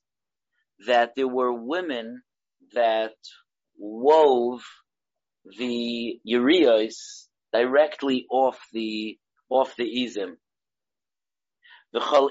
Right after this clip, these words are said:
isha, v'chol isha, I'm sorry to be matriach. V'chol isha chachmas leiv biyodeha tavu. Perek Lamed Hey Pasuk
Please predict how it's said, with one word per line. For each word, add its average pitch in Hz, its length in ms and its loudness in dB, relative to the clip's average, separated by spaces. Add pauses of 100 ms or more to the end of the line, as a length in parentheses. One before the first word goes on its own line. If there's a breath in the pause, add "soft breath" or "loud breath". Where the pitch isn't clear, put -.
isha, 160 640 0 (2750)
v'chol 156 260 0 (100)
isha, 151 500 -2 (340)
I'm 95 180 -16
sorry 95 260 -8
to 90 60 -16
be 87 80 -8
matriach. - 480 -18 (500 loud breath)
V'chol 160 340 2 (120)
isha 220 380 4
chachmas 180 760 0
leiv 156 540 4
biyodeha 139 800 4 (180)
tavu. 107 480 -2
Perek 135 280 -2 (880 soft breath)
Lamed 127 640 0 (260)
Hey 120 540 -2 (200)
Pasuk 113 360 -6